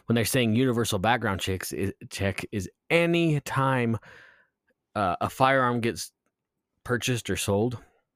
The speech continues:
even private party, that has to take place at a, at a, at an F F L.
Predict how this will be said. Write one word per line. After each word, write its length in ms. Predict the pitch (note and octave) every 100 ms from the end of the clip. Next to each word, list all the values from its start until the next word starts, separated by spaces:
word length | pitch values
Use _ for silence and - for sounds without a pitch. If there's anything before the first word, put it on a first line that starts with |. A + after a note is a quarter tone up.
| _ _ _
even 240 | A2 G#2+ F#2+
private 320 | F#2+ G#2 -
party, 380 | G2+ G2+ B2 B2 - _ _ _ _ _ _ - G2
that 220 | G2+ F#2+
has 240 | G#2 F#2+
to 80 | -
take 280 | F2 G2 -
place 400 | G2+ F2 D#2+ - - - - - _ _ _ -
at 160 | F#2+
a, 220 | F#2+ F2 -
at 140 | G2+
a, 180 | G2 F2+ -
at 100 | G2+
an 120 | G2+ G#2+
F 140 | -
F 160 | F2 -
L. 260 | D#2+ C#2